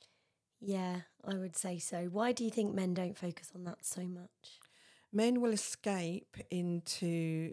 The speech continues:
Speaker 2: the work. Okay, uh, m-, look,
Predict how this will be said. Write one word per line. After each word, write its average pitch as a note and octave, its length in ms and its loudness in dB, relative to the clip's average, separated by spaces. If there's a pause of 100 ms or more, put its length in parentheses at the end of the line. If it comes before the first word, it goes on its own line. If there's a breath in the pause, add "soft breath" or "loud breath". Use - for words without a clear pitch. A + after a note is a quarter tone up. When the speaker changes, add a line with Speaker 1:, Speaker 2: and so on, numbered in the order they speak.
(500)
Speaker 2:
the F3+ 100 4
work. E3+ 800 0
Okay, D#3 460 -2
uh, - 80 0 (380)
m-, G#3+ 100 0 (560 loud breath)
look, G3 240 2